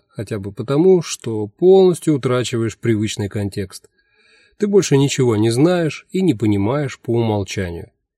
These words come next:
Элементарные законы природы и те становятся для тебя полной загадкой. Даже собственное тело регулярно преподносит сюрпризы, потому что всякий с детства привычный жест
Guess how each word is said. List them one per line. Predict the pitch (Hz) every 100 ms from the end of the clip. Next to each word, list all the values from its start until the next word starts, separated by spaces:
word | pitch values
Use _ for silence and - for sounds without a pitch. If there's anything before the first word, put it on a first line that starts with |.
| -
Элементарные | 110 113 107 120 104 107
законы | 101 110 120 117
природы | 101 123 135 165 107 104
и |
те | 98 196
становятся | - 175 160 135 107
для | 110 110
тебя | 123 107
полной | - 113 101 98
загадкой. | 92 104 98 90 - - _ _ _ _
Даже | 156 214 214
собственное | - 196 - 190 190 185
тело | 160 123 127 151
регулярно | 135 123 117 104 101
преподносит | 110 101 104 104 98 95
сюрпризы, | 113 104 113 101 92 - _ _ _
потому | 117 107 107
что | - 95
всякий | - 110 139 156 139
с | 95
детства | 90 120 - 123
привычный | 101 107 107 101 104 92
жест | 107 170 -